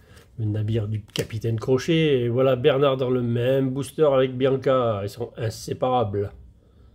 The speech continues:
Le tout nouvel agent. Derrière, Mama Audi, la, l'experte mystique. Oh, le,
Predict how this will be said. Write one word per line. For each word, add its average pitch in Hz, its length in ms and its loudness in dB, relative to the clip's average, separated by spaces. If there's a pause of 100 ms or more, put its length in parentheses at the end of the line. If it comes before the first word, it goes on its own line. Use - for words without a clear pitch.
(560)
Le 110 100 -8
tout - 180 -6
nouvel 113 300 2
agent. 123 300 0 (1600)
Derrière, 131 640 2 (340)
Mama 143 480 2
Audi, 160 400 -2 (340)
la, 110 280 -12
l'experte - 640 -6
mystique. - 840 -6 (1200)
Oh, 110 120 -8
le, 95 180 -8